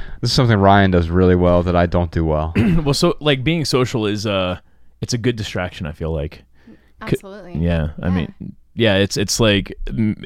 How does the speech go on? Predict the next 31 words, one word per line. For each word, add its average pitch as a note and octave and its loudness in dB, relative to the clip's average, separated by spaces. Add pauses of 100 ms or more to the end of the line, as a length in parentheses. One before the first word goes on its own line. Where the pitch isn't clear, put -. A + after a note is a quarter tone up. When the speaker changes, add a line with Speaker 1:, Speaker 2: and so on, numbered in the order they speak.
Speaker 2:
it, - -8
especially, C3 2
I'm B2+ 4
just B2+ 0
trying C3 4
to A2+ 2
link A2 2
this G#2+ 0
back G2+ 0
to - 0
Adam's F#2+ 0
question. G#2+ 0
It's F#2 -2
like, F2+ 0
if G2 -6
you B2+ 6 (540)
were G2+ 2 (120)
out G#2+ 4
socializing F#2+ 2
more, E2 0
Speaker 3:
Mm. - -20 (340)
Speaker 2:
like, F2+ 2
you're F2+ 0
going G2 2
to - -6
be F2+ -2
less F2+ 0
apt F2 -4
to, F#2+ 0
like, E2+ -2 (180)
be, G2 -4